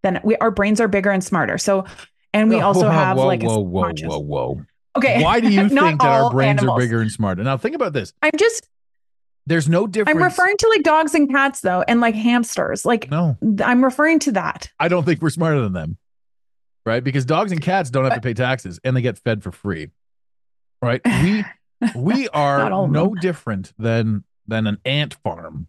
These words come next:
Speaker 2: on the, on the grand stage of things, right? We're no different.
Speaker 1: I guess so, but we also have hands and we have thumbs and we can build things. And, uh, you know, I
Speaker 2: But
Speaker 1: think that
Speaker 2: what are you building?
Speaker 1: Okay,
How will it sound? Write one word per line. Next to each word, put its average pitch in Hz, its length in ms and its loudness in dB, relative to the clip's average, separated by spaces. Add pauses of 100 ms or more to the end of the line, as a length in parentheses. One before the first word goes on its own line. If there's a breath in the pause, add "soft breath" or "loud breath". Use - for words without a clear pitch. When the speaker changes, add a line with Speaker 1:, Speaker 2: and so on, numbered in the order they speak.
(500)
Speaker 2:
on 107 320 0
the, 104 240 -2
on 107 220 0
the 101 80 0
grand 113 440 0
stage 110 380 -2
of 78 120 -6
things, - 420 -12 (960)
right? 104 240 -2
We're 139 80 -2
no 311 100 0
different. 320 300 -2
Speaker 1:
I - 20 -2
guess 359 240 0
so, 254 220 2
but 285 180 -2
we 320 140 2
also 359 340 2
have 381 180 2
hands 254 440 2
and 247 120 0
we 240 60 4
have 233 140 0
thumbs 254 640 2
and 233 120 4
we 240 100 2
can 233 160 2
build 214 320 0
things. 185 400 -4
And, 202 300 2 (120)
uh, 220 280 2 (100)
you 233 100 2
know, 214 400 0
I 233 140 0
Speaker 2:
But - 80 -4
Speaker 1:
think 294 320 -2 (160)
that 226 380 -2 (260)
Speaker 2:
what 123 120 0
are 131 40 0
you 127 160 2
building? 113 320 0
Speaker 1:
Okay, 202 340 -4